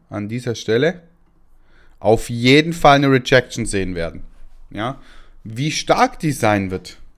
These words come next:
ob sie ausreicht für einen Crash oder ob sie hier nur rejected werden und wir haben hier dann ein Cup and Handle Pattern,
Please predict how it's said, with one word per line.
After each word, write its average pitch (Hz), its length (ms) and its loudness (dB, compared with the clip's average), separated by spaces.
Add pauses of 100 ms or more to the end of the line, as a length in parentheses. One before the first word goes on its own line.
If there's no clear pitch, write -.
(120)
ob 123 200 -2
sie - 180 -2
ausreicht 139 580 0
für 123 120 -8
einen 104 220 -4
Crash - 480 -2 (340)
oder 135 240 4
ob 135 100 -4
sie 123 140 -4
hier 131 160 0
nur 127 180 0
rejected 131 560 -4
werden 127 300 4
und 110 120 -4
wir 110 140 0
haben 107 260 2
hier 147 200 0
dann 113 240 -2
ein 92 260 -8 (640)
Cup - 280 -2
and 98 160 -6
Handle 165 300 -2
Pattern, 104 400 -4